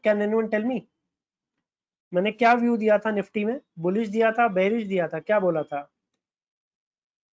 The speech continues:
क्या view दिया था हम लोगों ने,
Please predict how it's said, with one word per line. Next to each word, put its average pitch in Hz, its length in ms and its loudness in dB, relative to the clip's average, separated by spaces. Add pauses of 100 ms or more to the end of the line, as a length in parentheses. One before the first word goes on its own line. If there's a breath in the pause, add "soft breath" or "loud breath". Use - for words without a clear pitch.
(1400)
क्या 220 160 6
view 220 220 2
दिया 185 200 2
था 185 120 -4
हम 180 120 -2
लोगों 180 200 -2
ने, 233 140 -6